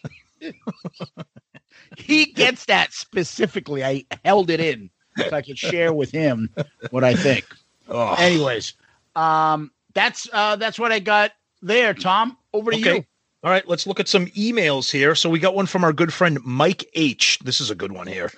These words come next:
Speaker 1: "My podcast player has the option to speed up and slow down the audio." Yep, most of them do. He said, "Please,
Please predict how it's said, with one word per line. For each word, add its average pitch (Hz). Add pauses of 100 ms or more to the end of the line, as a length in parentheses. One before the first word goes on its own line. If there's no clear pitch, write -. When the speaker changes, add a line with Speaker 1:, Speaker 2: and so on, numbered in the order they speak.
(120)
Speaker 1:
"My 190
podcast 254
player 190
has 170
the 165
option 151
to 180
speed -
up 170
and 143
slow 170
down 160
the 135
audio." 123
Yep, 131 (120)
most 131
of 180
them 170
do. 110 (640)
He 156
said, 180
"Please, 165